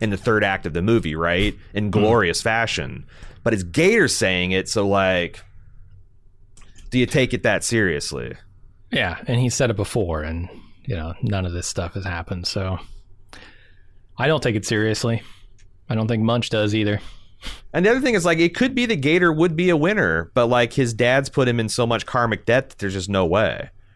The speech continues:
Speaker 1: Like, if,
Speaker 2: Mm-hmm.
Speaker 1: if, if Roy was, like, an Andy Griffith style, like, I am the law, like, Mayberry sheriff, that everyone kind of like, "Okay, we agree with this kind of policing, uh, keeping bullets in our pockets kind of thing," maybe Gator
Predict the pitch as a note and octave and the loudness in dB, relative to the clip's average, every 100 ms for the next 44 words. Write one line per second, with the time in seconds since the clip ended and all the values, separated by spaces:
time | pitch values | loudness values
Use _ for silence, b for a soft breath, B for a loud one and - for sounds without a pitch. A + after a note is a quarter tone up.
0 | b b G#2+ A2 A2 G2 G#2+ G2+ A#2+ G#2+ | b b 0 2 2 2 2 2 0 2
1 | A2+ C3 F3 F3+ A2+ G#2+ B2+ D#3 C#3+ B2 | 4 6 6 6 6 4 4 2 2 2
2 | G#2 F#2+ - - - - - - G#2+ G#2+ | 2 0 -4 -20 -20 -20 -12 -2 0 2
3 | A2+ A#2 G2 A2 A#2+ A#2 - A2+ A#2 A#2+ | 0 0 0 0 0 -2 0 2 4 4
4 | A#2+ A2 G#2 G2 G#2+ A2 A2 G#2+ A2 A#2 | 4 4 2 0 0 2 2 4 4 4
5 | A2+ G#2 F#2 F#2+ G#2 A#2 A#2+ B2 - B2 | 4 2 0 2 2 4 4 4 2 2
6 | B2 C3+ C3+ F2+ G2 G#2+ G#2 G2 G#2 G2+ | 2 2 0 0 2 2 0 0 -2 0
7 | G2 G2 G2 D3+ D3+ F2+ F2+ G#2 A#2+ G2+ | 2 2 4 2 2 2 2 2 0 -2
8 | A#2 A#2+ E2+ F#2+ - F2+ E2 - E2 D#2+ | 0 0 0 -4 -2 -4 -4 -4 -4 -4
9 | - F2 A2 A#2+ b b b b E2 E2+ | -4 -6 -6 -10 b b b b -2 -2
10 | E2 G#2+ G2+ F2 F#2+ F#2+ - F2 G2 F2+ | -2 -4 -4 -2 0 0 -2 -4 -2 -2
11 | F#2 - G2 F#2+ G#2 G#2+ B2+ - G2+ G#2+ | -4 -4 -4 -4 -4 -4 -4 -4 0 0
12 | C3 A2 A2+ C#3+ C#3 B2+ | 0 0 2 2 2 0